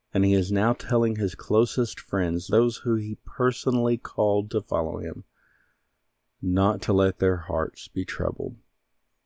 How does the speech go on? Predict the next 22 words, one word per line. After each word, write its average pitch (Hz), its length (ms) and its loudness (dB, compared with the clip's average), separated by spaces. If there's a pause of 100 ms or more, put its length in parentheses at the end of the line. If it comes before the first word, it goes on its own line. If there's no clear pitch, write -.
(720)
He 139 180 8
has 131 160 6
revealed 131 420 10
that 120 160 6
one 113 300 6
of 123 140 4
them 117 200 6
will 101 140 4
betray 113 680 4
him 117 300 2
to - 120 -2
the 101 140 4
authorities, 101 720 2
and 98 160 -2
he 98 200 -2
is 95 180 -2
telling 110 540 0
them 110 440 2
not 101 320 -2
to 110 80 -6
be 101 140 -4
troubled. 117 560 -2